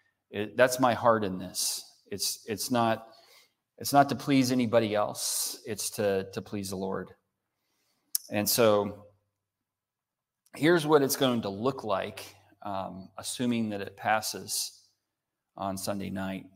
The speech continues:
Here's how we're gonna do it. Um,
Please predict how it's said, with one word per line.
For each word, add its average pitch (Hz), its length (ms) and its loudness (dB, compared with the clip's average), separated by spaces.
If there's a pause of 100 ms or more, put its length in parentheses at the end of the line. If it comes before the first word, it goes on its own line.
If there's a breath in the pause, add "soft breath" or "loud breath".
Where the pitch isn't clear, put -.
(440)
Here's 113 640 -2
how 98 600 0 (160)
we're 98 140 -4
gonna 92 200 -6
do 90 220 -6
it. - 140 -6 (880 soft breath)
Um, 90 540 -2